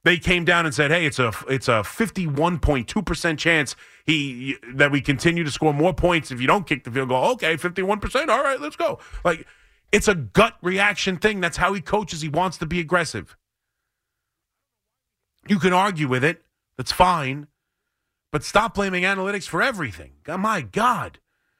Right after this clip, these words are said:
It's amazing what we find out what people hate. We hate, we hate celebrities who wanna date each other and, and, and go to each other's events.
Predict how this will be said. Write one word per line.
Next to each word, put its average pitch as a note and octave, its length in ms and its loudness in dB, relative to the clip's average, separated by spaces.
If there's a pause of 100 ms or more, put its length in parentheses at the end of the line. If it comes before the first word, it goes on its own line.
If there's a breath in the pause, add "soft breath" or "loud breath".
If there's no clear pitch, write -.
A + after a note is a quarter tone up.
(840)
It's F3+ 160 -2
amazing A3+ 460 2
what G3 120 0
we F3+ 80 0
find F#3 300 4
out E3+ 140 4
what D3 100 -4
people C#3+ 280 -4
hate. G#2+ 240 -4 (920)
We F#3 120 2
hate, G#3+ 280 0 (240)
we E3+ 140 0
hate G3 220 0
celebrities F3+ 840 -2 (280 soft breath)
who F#3 120 4
wanna F3 260 4
date D#3+ 460 2
each D#3+ 220 0
other C#3 380 2 (300)
and, D#3 240 2 (200)
and, D3+ 280 2
and C#3+ 220 2
go F#3 140 4
to F3 100 0
each F3 160 -4
other's D3 260 2
events. A#2 600 0